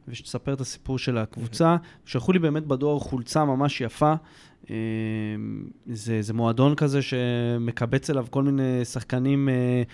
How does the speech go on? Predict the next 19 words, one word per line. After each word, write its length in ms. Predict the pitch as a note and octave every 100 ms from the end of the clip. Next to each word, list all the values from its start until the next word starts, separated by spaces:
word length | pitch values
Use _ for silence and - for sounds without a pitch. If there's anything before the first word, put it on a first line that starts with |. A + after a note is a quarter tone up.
| - - -
מרקעים 500 | B2 A#2+ A#2+ C3+ C#3+
מאוד 220 | C3 C3+
בעייתיים. 500 | C3 B2 A#2 D3+ D3+
בוושינגטון, 680 | B2+ C3+ - C#3+ - C3 B2 - _ - -
אם 180 | F3+ F#3
אני 120 | D#3
לא 140 | D3+
טועה, 240 | D3 C#3+ C#3+
עד 80 |
לא 100 | C#3
מזמן, 420 | C#3 A#2+ B2+ C#3+ C#3 - - -
היה 540 | - B2 B2 C#3 D3 D3+
את 160 | - B2+
האחוז 720 | A#2+ A#2 A#2 - - A3+ F3
הכי 240 | D3 F#3
גבוה 460 | E3+ C#3+ B2 C#3 D#3+
של 180 | - C3+
הורים 440 | B2+ B2 C#3+ D#3
צעירים 720 | D#3+ - C3 B2+ B2 C#3 A#2